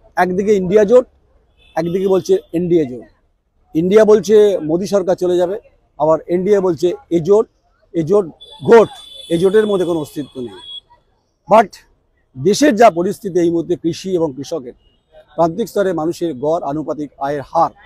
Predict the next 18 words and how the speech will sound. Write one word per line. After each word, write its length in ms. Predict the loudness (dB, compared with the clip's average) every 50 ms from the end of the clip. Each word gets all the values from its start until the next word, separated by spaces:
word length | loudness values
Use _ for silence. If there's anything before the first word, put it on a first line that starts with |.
| -20 -20 _ _ -20 _ _ _ _ _ -2
খুব 140 | 2 4
একটা 260 | 4 4 2 _ -4 -4 -2
উন্নত 300 | -4 -4 -4 -4 -4 -4
জায়গায় 360 | -2 -2 -2 -2 -2 -4 -4
নেই, 220 | -2 -2 -2 -2
সেটা 200 | -6 -10 -8 -8
মহারাষ্ট্রের 500 | -6 -6 -6 -6 -6 -8 -10 -10 -14 -14
প্রান্তিক 360 | -12 -10 -12 -12 -12 -12 -16 -18
স্তরে 240 | _ -8 -8 -8
পরিষ্কার 400 | -6 -8 -10 -12 -12 -16 -16 -16
হয়েছে। 260 | -16 -16 -18 _ _ _ _ _ _ _ _ _ _ _ _ -20 -20 _ _ _ _ _ _ -2
তাই 120 | 0 2
বামপন্থীরা 600 | 4 4 4 4 4 2 2 4 4 6 6 6
যে 100 | 6 4
মেহনতি 420 | 4 4 2 2 2 0 -2 -2
মানুষের 320 | -2 -2 -2 -2 -4 -6 -6
কথা 220 | -6 -6 -6 -4
বলেন, 320 | -4 -4 -2 -2 -4 -6